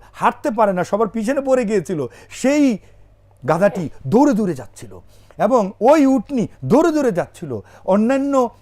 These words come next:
আহ, যারা তার, আহ, যারা আরও সহযাত্রীরা ছিল অন্যান্য গাধায়, তারা, তারা বলছে, "হে জুয়াইবের কন্যা, এই তোমাদের কি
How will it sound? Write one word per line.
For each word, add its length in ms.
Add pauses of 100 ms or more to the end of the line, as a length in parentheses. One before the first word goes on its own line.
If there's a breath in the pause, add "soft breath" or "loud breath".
(120)
আহ, 380
যারা 240
তার, 220
আহ, 720
যারা 260
আরও 400 (140 loud breath)
সহযাত্রীরা 800
ছিল 320 (260 loud breath)
অন্যান্য 420
গাধায়, 260
তারা, 180
তারা 120
বলছে, 340 (160 loud breath)
"হে 180
জুয়াইবের 460
কন্যা, 360 (260 soft breath)
এই 60 (140)
তোমাদের 340
কি 160